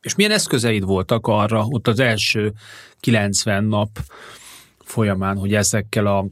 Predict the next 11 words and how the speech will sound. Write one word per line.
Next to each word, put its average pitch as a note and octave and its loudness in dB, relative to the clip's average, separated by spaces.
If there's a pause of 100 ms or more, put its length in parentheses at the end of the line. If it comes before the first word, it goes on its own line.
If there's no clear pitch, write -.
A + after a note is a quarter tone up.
(920)
a A2+ -10
hullámzással, G#2 0
sóvárgással, F#2+ -2 (2250)
kattogással G#2 0 (1400)
tudjál F#2 -2 (1000)
egy A2 -2
térben F2 -2 (1600)
maradni, F#2 -2 (520)
anélkül, F#2 -2
hogy, F2+ -4
eh, F2+ -2